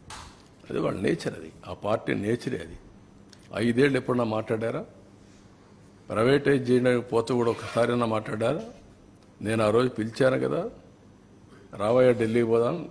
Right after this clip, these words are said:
నీకు తోడుగా నేనుంటా, పోదాం" అంటే స్పందించారా?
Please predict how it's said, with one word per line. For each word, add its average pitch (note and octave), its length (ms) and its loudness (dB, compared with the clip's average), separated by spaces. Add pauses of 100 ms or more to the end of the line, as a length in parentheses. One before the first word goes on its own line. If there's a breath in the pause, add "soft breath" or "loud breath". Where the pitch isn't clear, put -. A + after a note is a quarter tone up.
(120)
నీకు G#2+ 440 -4
తోడుగా A2+ 400 0
నేనుంటా, G#2 600 0 (800)
పోదాం" B2 240 4
అంటే A#2+ 220 -4 (240)
స్పందించారా? A#2+ 840 -2